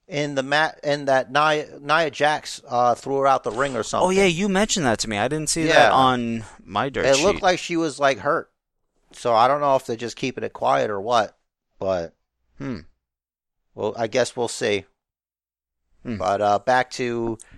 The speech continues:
Speaker 1: you shitting on Shida.
Speaker 2: Yeah, so, uh, Vicky Guerrero took a kendo stick to Hikaru Shida's leg, uh, d-, d-, while the ref was checking on Nyla Rose.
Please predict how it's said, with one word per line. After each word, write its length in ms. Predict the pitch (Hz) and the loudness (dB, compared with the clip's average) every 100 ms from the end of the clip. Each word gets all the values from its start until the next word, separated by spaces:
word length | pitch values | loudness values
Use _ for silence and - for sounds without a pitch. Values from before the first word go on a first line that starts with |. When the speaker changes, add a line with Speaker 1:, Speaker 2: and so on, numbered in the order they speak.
| _ _ | _ _
Speaker 1:
you 140 | 117 | -10
shitting 500 | 117 - - 139 127 | -6 -4 -2 -2 2
on 140 | 110 107 | 2 2
Shida. 500 | - 120 110 101 101 - - - - - - _ | -2 -6 -2 -2 -2 -8 -8 -10 -16 -20 -20 _
Speaker 2:
Yeah, 220 | 135 107 | 2 2
so, 420 | - 139 131 131 - | 4 4 4 2 2
uh, 340 | 131 127 123 | 6 6 4
Vicky 300 | 120 156 - | 0 -6 -6
Guerrero 280 | 190 175 165 | 2 4 4
took 180 | - 156 | 0 -8
a 40 | |
kendo 260 | - 147 139 | -4 -2 -2
stick 240 | - 127 - | -4 -4 -4
to 280 | 127 113 107 | -2 -2 -2
Hikaru 260 | 113 107 | 0 0
Shida's 440 | 104 117 104 98 104 | -2 -6 -6 -8 -2
leg, 540 | 110 101 90 104 113 - _ _ _ _ _ _ _ _ - | 0 0 -2 -6 -16 -20 _ _ _ _ _ _ _ _ -8
uh, 460 | 104 107 104 104 104 | -4 -2 -2 -4 -8
d-, 120 | 104 | -16
d-, 120 | - _ | -18 _
while 260 | 110 107 107 | -2 0 2
the 60 | 107 | 0
ref 200 | 110 117 | -2 -2
was 120 | - | -4
checking 260 | 117 - | -4 -4
on 120 | 104 101 | -4 -4
Nyla 240 | 92 90 | -4 -2
Rose. 600 | 107 98 87 98 - | -2 -2 -4 -6 -8